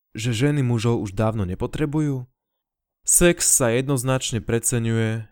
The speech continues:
a vlastne ju ani veľmi nezaujíma. Spočiatku ju síce trápilo, že nie je schopná zažiť orgazmus ani žiadne hlbšie spojenie s mužom,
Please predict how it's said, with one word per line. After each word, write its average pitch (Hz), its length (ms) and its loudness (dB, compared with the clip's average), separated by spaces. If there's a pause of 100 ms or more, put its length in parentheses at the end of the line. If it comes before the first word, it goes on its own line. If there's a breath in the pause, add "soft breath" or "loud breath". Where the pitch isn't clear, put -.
(160)
a - 120 -2
vlastne 147 480 2
ju 123 40 0
ani 120 240 -2
veľmi 107 360 0
nezaujíma. 85 640 -4 (720)
Spočiatku 185 640 0
ju 175 80 2
síce 180 320 -2
trápilo, 143 760 -2
že 127 200 0
nie 151 240 -4
je 139 80 -4
schopná 143 480 -4
zažiť 120 400 -4
orgazmus 127 800 -2
ani 143 280 -4
žiadne 143 360 0
hlbšie 135 400 -2
spojenie 123 400 0
s 95 80 -4
mužom, 110 480 -2